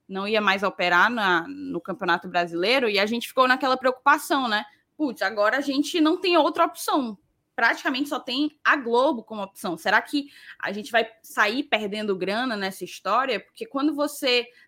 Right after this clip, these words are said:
tem outras opções, cê, o seu poder de barganha é bem maior, né? E o caminho acabou sendo esse mesmo.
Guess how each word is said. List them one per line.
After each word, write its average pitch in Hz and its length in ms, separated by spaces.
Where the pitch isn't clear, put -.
tem 247 200
outras 285 420
opções, 254 380
cê, 370 160
o 294 100
seu 294 260
poder 269 300
de 262 80
barganha 254 420
é 370 40
bem 294 140
maior, 359 420
né? 277 220
E 220 1200
o 220 100
caminho 247 400
acabou 233 320
sendo 247 340
esse 214 240
mesmo. 233 380